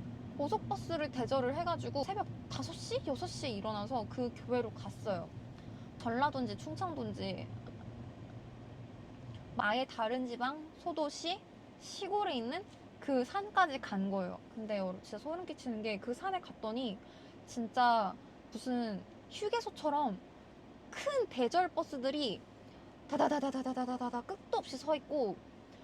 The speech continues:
교회가 아니라 이미 스케일은 교회 스케일을 넘어서 테마파크처럼 인공 폭포도 있고 인공 연못, 건물도 진짜 여러 채가 있고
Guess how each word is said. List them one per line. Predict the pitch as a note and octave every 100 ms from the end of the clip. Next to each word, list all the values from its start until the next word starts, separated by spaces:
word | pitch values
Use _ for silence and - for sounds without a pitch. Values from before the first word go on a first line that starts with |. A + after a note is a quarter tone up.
| - -
교회가 | - C#4+ C#4+ D#4 E4 F4+ E4+ E4 D#4 F#4 A3+
아니라 | G3+ A#3+ C#4+ G#3 D#4+
이미 | D4+ F#4+ A#3 - - - -
스케일은 | - - A#4 G#4 D4+
교회 | - C#4 F#4+
스케일을 | - - G#4+ D4
넘어서 | G3+ G#3 G#3+ C4+ -
테마파크처럼 | - G#4 A#4+ G#4 - - G#3+ A3+ A3+ F3+ - - - - - -
인공 | C4+ D4+ F4+ F4+
폭포도 | A#4+ - A#4 E4
있고 | G3 - F4+ - - -
인공 | A#3+ B3 B3+ D#4+ E4+ B3+
연못, | G3 G#3 A3 A#3 B3 B3 G3 - - - - -
건물도 | - C4+ C4+ D#4 D4+ E4 G#3
진짜 | - - C#4 C#4 - C#4+
여러 | G3+ G#3 C4+
채가 | - D4 G3+
있고 | F3 - A#3+ G#3